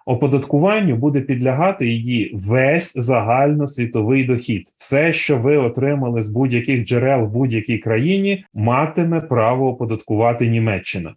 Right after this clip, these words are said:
Проблема полягає в тому, що якщо Україна дозволяє кредитування іноземного податку проти українського,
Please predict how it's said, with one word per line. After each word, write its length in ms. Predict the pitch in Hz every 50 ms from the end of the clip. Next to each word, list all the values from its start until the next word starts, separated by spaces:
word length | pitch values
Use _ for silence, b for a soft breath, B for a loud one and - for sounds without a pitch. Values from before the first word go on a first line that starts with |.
| _ -
Проблема 600 | 135 135 131 135 156 190 220 233 220 151 101 -
полягає 540 | - 143 131 131 131 139 165 175 175 175
в 80 | 165 -
тому, 400 | - 156 131 101 90 85 85 - -
що 460 | - - - - 147 147 139 131 - 120
якщо 360 | 131 143 143 - - 185 180
Україна 640 | - 160 156 165 165 165 165 170 165 147 123 107 92
дозволяє 680 | 90 113 120 120 127 131 147 151 151 151 143 135 123 120
кредитування 1120 | 120 - 143 143 147 156 156 156 156 165 165 160 190 208 233 240 240 233 202 165 131 120
іноземного 840 | 117 120 120 120 123 123 117 120 123 113 110 107 107 104 104 113 113
податку 540 | - - 123 117 117 101 95 - - 113 92
проти 300 | - 123 107 95 - 113
українського, 840 | 110 104 - 123 117 117 110 104 101 - - - 104 95 92 -